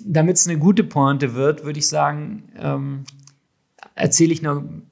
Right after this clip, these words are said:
Anekdote, die ich eigentlich selten erzähle. Ähm,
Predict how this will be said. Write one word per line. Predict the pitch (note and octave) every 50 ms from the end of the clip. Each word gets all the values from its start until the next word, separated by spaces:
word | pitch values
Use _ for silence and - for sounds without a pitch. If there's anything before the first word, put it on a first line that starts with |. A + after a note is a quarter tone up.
| _
Anekdote, | - - F3 D#3 D#3 D3 - D#3 D#3+ D3+ D#3 D3
die | C3+ C#3
ich | C3+ D#3 -
eigentlich | D3+ C#3+ B2+ C3+ B2+ A2+ - - -
selten | - C#3 D3+ E3+ F3+ F#3 - C3
erzähle. | B2+ B2 - - - - B2 A#2+ A#2+ C3 D3 E3 D#3+ D3+ C#3 - _ _ _ _ _ _ _ _ _ _ _ _ _ _ _ _ _ _ _ _ _ _ _ - -
Ähm, | - C#3+ C3+ C3 C3 C3 C3 C3 C3 C3+ C3+ -